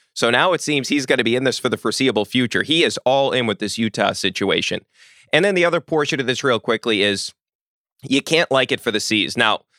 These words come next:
I'm not crazy. The Celtics are the better team than the Cavaliers. I'm not arguing that whatsoever. But the Cavaliers are a more dangerous team than the Knicks would have been with Donovan Mitchell. In that deal, R J Barrett was involved. Then, of course, the Knicks signed him, or that potential deal, I should say.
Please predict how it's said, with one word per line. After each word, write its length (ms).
I'm 80
not 140
crazy. 340
The 80
Celtics 400
are 20
the 80
better 160
team 220
than 100
the 80
Cavaliers. 560
I'm 100
not 180
arguing 400
that 180
whatsoever. 720
But 240
the 80
Cavaliers 580
are 100
a 40
more 220
dangerous 560
team 340
than 160
the 60
Knicks 300
would 120
have 60
been 140
with 120
Donovan 360
Mitchell. 300
In 200
that 180
deal, 240
R 160
J 160
Barrett 400
was 180
involved. 400
Then, 120
of 100
course, 260
the 100
Knicks 220
signed 380
him, 260
or 160
that 180
potential 380
deal, 220
I 100
should 220
say. 260